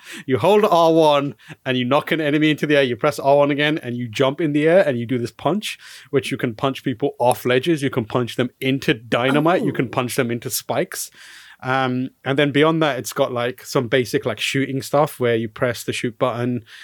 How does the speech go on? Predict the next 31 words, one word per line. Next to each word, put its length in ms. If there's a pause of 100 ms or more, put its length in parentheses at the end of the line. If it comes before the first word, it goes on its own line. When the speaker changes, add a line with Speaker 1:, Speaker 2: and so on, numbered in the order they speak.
(160)
Speaker 1:
and 280
it 60
will 200
au-, 180
not 160
automatically, 560
but, 160
like, 160
you 120
just 180
fire, 320
like, 160
a 40
pistol. 580
And 120
if 140
you 60
hold 100
L 160
two, 180
you'll 160
get 140
a 40
rifle 520
on 140
fire. 440 (320)
And 120
you've 140
got 220
this, 220
um, 340